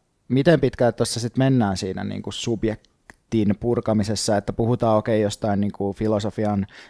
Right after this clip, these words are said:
kehkeytymisen edellytyksistä ja ihmisten välisistä vaikutuksista, mutta mennäänkö siinä myös sit johonkin tämmöiseen niinku taloushistorialliseen tai johonkin tällaiseen perspektiiviin, että mikä niinku mahdollistaa sitä tai mikä vaikuttaa siihen, että filosofia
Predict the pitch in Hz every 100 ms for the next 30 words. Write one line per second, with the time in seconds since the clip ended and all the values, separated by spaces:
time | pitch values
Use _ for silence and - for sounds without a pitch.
0 | _ 117 117 - 113 101 101 104 104 101
1 | 98 98 110 _ - 107 113 101 104 -
2 | 104 - 104 104 113 110 101 107 101 107
3 | 104 - 120 123 113 101 - 104 104 101
4 | 95 - 104 - - - 117 110 107 -
5 | 113 107 110 110 117 - 104 107 - 95
6 | 98 101 107 104 98 - 104 104 101 -
7 | 98 - 104 98 95 98 107 98 98 101
8 | 101 - 98 98 101 - - 107 - 90
9 | 87 87 92 87 95 101 101 85 104 110
10 | 104 - 104 104 - - 98 104 104 95
11 | 95 107 - - - 98 - - - 113
12 | 110 117